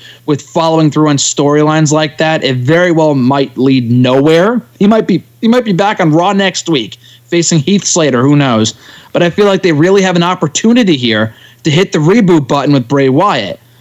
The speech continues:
And I think putting him with Woken Matt going forward as, like, a broken Bray or whatever, putting him with Brother Nero, I feel like would be really, really entertaining. So that's my biggest takeaway from this, but that's merely two, two days removed from it. So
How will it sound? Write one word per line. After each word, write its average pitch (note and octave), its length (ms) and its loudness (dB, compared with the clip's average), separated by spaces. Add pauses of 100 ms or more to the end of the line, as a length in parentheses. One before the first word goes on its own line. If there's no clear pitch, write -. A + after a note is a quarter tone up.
(120)
And C3+ 180 -2
I C#3 100 0
think D3+ 300 0
putting F3 260 0
him D#3+ 80 4
with C3+ 140 0
Woken D3+ 420 0
Matt D3 380 -2
going C#3+ 320 2
forward D#3+ 600 0
as, B2+ 200 -2
like, B2 80 -2
a B2 80 -2
broken A#2+ 560 0
Bray E3 520 0 (240)
or A3 140 2
whatever, F3+ 540 0 (260)
putting A3+ 280 0
him G#3 60 2
with D#3 160 -2
Brother D#3+ 320 0
Nero, E3 320 2
I C3+ 120 0
feel D3+ 200 0
like D3 160 0
would C3+ 80 -2
be B2+ 100 0
really, B2+ 280 2
really A#2+ 360 2
entertaining. A2+ 560 0
So G#2+ 260 -2 (220)
that's G3 240 -2
my F#3 220 2
biggest F3 340 -2
takeaway D#3+ 380 -2
from D3+ 100 0
this, D3+ 220 0
but - 80 -6
that's C#3+ 240 0
merely C#3+ 400 2
two, D#3 560 0
two - 200 -2
days G#3 240 2
removed D#3 280 2
from A#2+ 120 0
it. A2+ 140 0
So A#2+ 300 -4